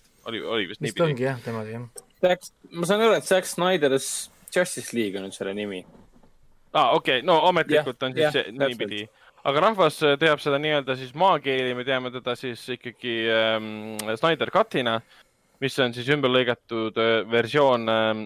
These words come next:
Speaker 1: mm, Õigluse liigast, äh, kuna me kõik teame, et, äh, see, seda siis lavastas lõpuni, äh, Joss Whedon, sest, äh, Snyderil olid paljud, äh, ütleme, loomilised probleemid, äh, produtsentidega ja isiklikud probleemid, mille tõttu ta pidi siis, äh, lavastaja toolist, äh, lahkuma.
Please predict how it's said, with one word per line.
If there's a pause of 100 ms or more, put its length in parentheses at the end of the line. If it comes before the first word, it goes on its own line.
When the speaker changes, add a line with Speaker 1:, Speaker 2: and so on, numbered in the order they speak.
Speaker 1:
mm,
Õigluse
liigast, (160)
äh,
kuna
me
kõik
teame,
et, (800)
äh, (280)
see,
seda
siis
lavastas
lõpuni, (220)
äh,
Joss
Whedon,
sest,
äh, (140)
Snyderil
olid
paljud,
äh,
ütleme, (460)
loomilised
probleemid,
äh,
produtsentidega
ja
isiklikud
probleemid,
mille
tõttu
ta
pidi
siis,
äh,
lavastaja
toolist,
äh,
lahkuma.